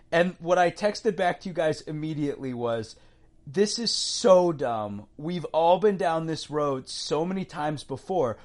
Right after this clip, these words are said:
We all know she's going to either get fired or resign. And the only people who don't are these idiots." And all that's gonna happen is a week from now, she's still gonna be gone, but they all gave us an opportunity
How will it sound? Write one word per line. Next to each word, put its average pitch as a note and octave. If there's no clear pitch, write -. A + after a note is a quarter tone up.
We G3
all G#3+
know F#3+
she's E3
going D#3+
to D3+
either C#3+
get C3
fired B2+
or A#2+
resign. G2+
And E3
the D#3+
only F#3+
people D#3+
who D#3+
don't C#3
are C3+
these D3+
idiots." B2+
And E3
all F#3
that's G#3+
gonna G3
happen E3+
is D3
a E3
week G3+
from F#3+
now, A2+
she's -
still A#3+
gonna A3+
be G3+
gone, C3
but G#2+
they -
all F3+
gave F3
us D#3+
an D3+
opportunity C#3+